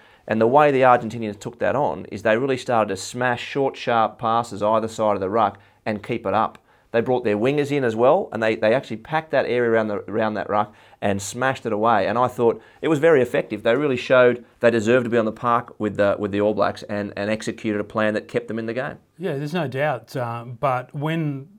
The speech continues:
Speaker 2: it didn't come to fruition in terms of scoring points, uh, so aside from, uh, you know, they got close, but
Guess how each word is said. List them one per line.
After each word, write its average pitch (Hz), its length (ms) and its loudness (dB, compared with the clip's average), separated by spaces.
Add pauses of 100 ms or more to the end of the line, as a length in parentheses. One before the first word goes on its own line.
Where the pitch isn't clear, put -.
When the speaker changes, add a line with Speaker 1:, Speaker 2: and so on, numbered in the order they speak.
(120)
Speaker 2:
it 127 160 -10
didn't 131 360 -8 (580)
come 143 220 -4
to 135 100 -6
fruition 131 500 -6
in 110 80 -12
terms 131 240 -8
of 117 120 -10
scoring 120 280 -8
points, 127 540 -8 (640)
uh, 123 60 -12
so 131 320 -4
aside 127 320 -6
from, 117 280 -10
uh, 117 160 -12
you 143 120 -10
know, 175 80 -4
they 208 60 0
got 220 140 0
close, 117 320 -2
but 127 240 -10